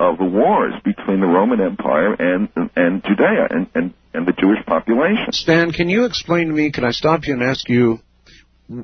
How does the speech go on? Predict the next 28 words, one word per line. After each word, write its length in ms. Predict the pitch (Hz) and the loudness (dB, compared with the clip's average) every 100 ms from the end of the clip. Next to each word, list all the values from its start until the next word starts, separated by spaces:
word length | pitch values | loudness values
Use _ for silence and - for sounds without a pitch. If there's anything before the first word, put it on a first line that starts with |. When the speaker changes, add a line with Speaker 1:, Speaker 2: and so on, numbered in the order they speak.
| _ _ | _ _
Speaker 2:
what 440 | - 139 156 190 143 | -8 0 2 2 0
you 180 | 165 | -6
could 220 | 151 151 131 | -2 -2 0
imagine, 880 | 123 127 143 147 120 107 95 95 - _ _ _ _ _ _ _ _ _ _ | 0 0 2 0 -2 -6 -6 -12 -18 _ _ _ _ _ _ _ _ _ _
uh, 300 | 113 117 107 98 | 0 2 2 -2
the 180 | 113 117 | -2 -2
experience 640 | 107 - - 156 160 139 | -2 -4 0 0 0 -4
would 220 | 123 110 95 | -6 -6 0
be, 460 | 120 95 82 92 - _ _ _ _ _ _ _ _ _ _ _ - | 0 0 -2 -6 -14 _ _ _ _ _ _ _ _ _ _ _ -6
the 120 | 113 | -4
paradise 540 | 131 147 131 110 101 | 2 2 2 0 -2
experience 440 | 101 - 104 104 117 | -6 -4 -2 -2 0
or 140 | 110 | 2
the 220 | 98 95 | 2 0
experience 480 | 90 - 127 127 - | -2 0 0 0 -4
of 80 | 92 | -6
Genesis 480 | 80 117 113 131 107 | -2 0 0 0 2
or 80 | 107 | 2
Speaker 1:
Let 80 | |
me 60 | 104 | 4
Speaker 2:
the, 60 | 139 | 4
Speaker 1:
tell 140 | 147 | 4
you. 80 | 98 | 0
Speaker 2:
the, 340 | - - - | -2 -12 -2
the 40 | 151 | 0
understanding 680 | 160 160 - 143 139 143 - | 0 -4 -2 0 0 -2 0
of, 340 | 110 104 87 - | 0 0 -4 -4
uh, 260 | 101 95 | 0 2